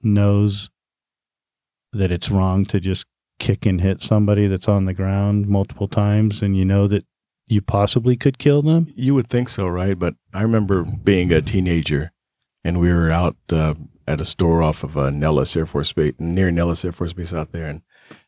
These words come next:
Speaker 2: uh, these guys were in an argument, and, and these two guys end up jumping this one guy, and the, and the guy falls down and the guy, the kid literally j-,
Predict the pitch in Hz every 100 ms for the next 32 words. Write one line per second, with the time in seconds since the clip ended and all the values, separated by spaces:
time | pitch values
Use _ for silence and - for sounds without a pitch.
0 | - 82 85 85 95 87 101 95 92 90
1 | 85 - 87 82 120 113 82 80 78 78
2 | 67 76 73 - - 78 - 110 98 92
3 | 87 82 76 - - - 85 76 - -
4 | 101 110 87 80 78 - 104 117 80 76
5 | 80 76 62 - _ _ _ - 87 85
6 | 87 92 90 101 92 87 90 87 87 85
7 | 76 76 - _ _ _ _ - 55 87
8 | - 95 65 69 82 - - 120 98 90
9 | - _ _ _ - 110 101 87 67